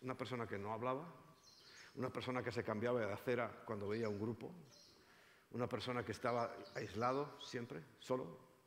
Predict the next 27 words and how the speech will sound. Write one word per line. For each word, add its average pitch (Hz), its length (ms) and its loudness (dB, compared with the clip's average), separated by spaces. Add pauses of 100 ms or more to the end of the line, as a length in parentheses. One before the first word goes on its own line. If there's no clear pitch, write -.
(340)
que 120 80 -6
bus-, 95 180 -6 (160)
todavía, 117 420 4
fijaos, 113 720 0
ya 98 100 -2
sabéis 113 260 -2
que 120 120 -2
yo 113 100 -2
soy, 135 260 0 (600)
eh, 104 400 0
lobo 110 240 4
solitario, 107 580 2 (1500)
aunque 104 220 2
me 92 100 0
encanta 92 340 0
estar 110 180 2
en 104 80 2
compañía, 101 460 2 (1160)
pero 87 200 -4
soy 113 180 0
lobo 107 220 6
solitario, 95 540 2 (500)
ahí, 90 500 4
siempre, 104 420 4
en 90 80 -2
el 92 120 -2
fondo. 131 360 2